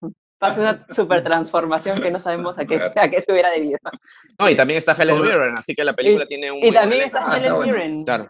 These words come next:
Speaker 1: Helen Mirren
Speaker 4: Ya,
Speaker 1: es
Speaker 4: la,
Speaker 1: genial
Speaker 4: la
Speaker 1: en
Speaker 4: veré
Speaker 1: esa
Speaker 4: esta
Speaker 1: película.
Speaker 4: noche, entonces.
Speaker 3: Pero
Speaker 1: Sí,
Speaker 3: es
Speaker 1: sí, sí.
Speaker 3: absurda, absurdamente divertida, ¿no?
Speaker 1: Ay,
Speaker 3: Este,
Speaker 1: cosas más absurdas
Speaker 3: sí.
Speaker 1: hemos visto.
Speaker 3: Sí, claro que sí,
Speaker 2: Exacto.
Speaker 3: claro que sí.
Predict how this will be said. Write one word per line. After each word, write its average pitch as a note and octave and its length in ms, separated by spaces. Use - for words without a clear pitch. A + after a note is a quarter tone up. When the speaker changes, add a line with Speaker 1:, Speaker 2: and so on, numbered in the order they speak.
Speaker 1:
Helen A#3 220
Mirren A3+ 240
Speaker 4:
Ya, G#3 60
Speaker 1:
es G3 80
Speaker 4:
la, G#3+ 140
Speaker 1:
genial F3 340
Speaker 4:
la A#2+ 80
Speaker 1:
en A#2 60
Speaker 4:
veré C3 120
Speaker 1:
esa E3 80
Speaker 4:
esta - 180
Speaker 1:
película. D3 160
Speaker 4:
noche, A2+ 140
entonces. F2+ 380
Speaker 3:
Pero D3+ 280
Speaker 1:
Sí, E3+ 60
Speaker 3:
es F#3 80
Speaker 1:
sí, G3 60
sí. F#3 40
Speaker 3:
absurda, F3 520
absurdamente D#3 1300
divertida, G#2 500
¿no? D3+ 120
Speaker 1:
Ay, D3+ 300
Speaker 3:
Este, D3 120
Speaker 1:
cosas A#3+ 180
más A#3 160
absurdas G3+ 400
Speaker 3:
sí. G3+ 60
Speaker 1:
hemos F3+ 160
visto. C#3 480
Speaker 3:
Sí, F#3+ 260
claro A3+ 220
que D#3 80
sí, C3 140
Speaker 2:
Exacto. A2+ 100
Speaker 3:
claro C#3 160
que A2+ 60
sí. - 180